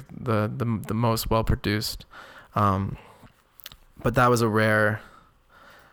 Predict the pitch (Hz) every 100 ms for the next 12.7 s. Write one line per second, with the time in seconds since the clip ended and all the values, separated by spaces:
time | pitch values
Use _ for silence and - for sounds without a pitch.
0 | _ - 104 120 123 117 127 127 120 117
1 | 117 - 110 110 107 107 98 92 92 98
2 | 120 95 87 120 135 - - 85 - -
3 | 95 117 - - - - 113 113 - -
4 | 120 117 120 117 - 107 104 - 113 113
5 | - 117 110 117 113 120 - 104 110 -
6 | 113 110 113 110 110 107 107 113 110 110
7 | 107 104 113 110 107 101 107 95 110 -
8 | 113 127 113 107 - 107 87 104 - -
9 | - - _ _ - 104 104 107 104 -
10 | - 104 101 101 113 104 104 - 107 101
11 | 110 101 - - 101 107 104 98 92 82
12 | - - - - - -